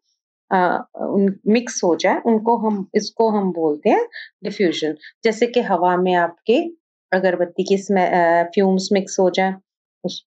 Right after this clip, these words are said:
या पानी के अंदर आपके इंक मिक्स हो जाए, या आपके पानी के अंदर आपके, अ, पोस्टर कलर्स आप मिक्स करते हो,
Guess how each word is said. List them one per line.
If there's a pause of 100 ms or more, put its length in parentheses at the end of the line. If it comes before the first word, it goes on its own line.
या
पानी
के
अंदर
आपके
इंक
मिक्स
हो
जाए, (320)
या
आपके (100)
पानी
के
अंदर
आपके, (480)
अ, (320)
पोस्टर
कलर्स
आप
मिक्स
करते
हो,